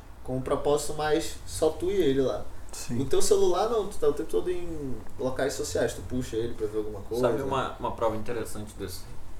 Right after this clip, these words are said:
Speaker 3: negócio de provas sociais? É, por exemplo, aqui no Brasil tem só basicamente esses conhecidos, Samsung e Apple.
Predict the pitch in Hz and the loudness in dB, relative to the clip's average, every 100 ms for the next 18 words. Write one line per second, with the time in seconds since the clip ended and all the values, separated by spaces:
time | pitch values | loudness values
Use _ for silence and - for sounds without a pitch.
0 | - - - - 101 95 - - - - | -6 -6 -8 -6 -4 -4 -4 -4 -6 -8
1 | - - - 107 104 98 107 101 110 107 | -8 -10 -6 -4 -2 -2 -6 -8 -2 -2
2 | 113 - - - - - - - - - | -2 -4 -8 -8 -8 -10 -6 -6 -4 -4
3 | - 117 104 107 107 107 107 107 101 101 | -4 -2 0 2 4 4 2 0 -2 -4
4 | - - - - - - - - - - | -10 -12 -12 -10 -8 -8 -10 -8 -6 -4
5 | - 113 110 113 110 110 135 139 135 123 | 0 0 0 -2 0 0 2 -2 0 0
6 | 107 117 160 - - - - - - - | 0 0 0 0 -8 -12 -12 -12 -10 -12
7 | - - - - - - - - - - | -12 -16 -12 -10 -8 -8 -8 -6 -6 -4
8 | 117 120 - 127 123 131 131 - - 131 | -2 -2 -2 2 4 4 2 -2 0 6
9 | 143 175 - 165 139 160 - 165 160 147 | 8 6 -2 -4 -2 -2 -4 -2 0 0
10 | 113 95 - 110 - 104 - - - - | -2 -6 -8 -6 -6 -8 -8 -8 -10 -10
11 | - - 127 131 123 - 110 - - - | -10 0 2 2 2 0 -2 -4 -10 -10
12 | - 135 131 - 143 151 151 135 95 98 | -6 -4 -4 -2 -2 0 4 4 2 -2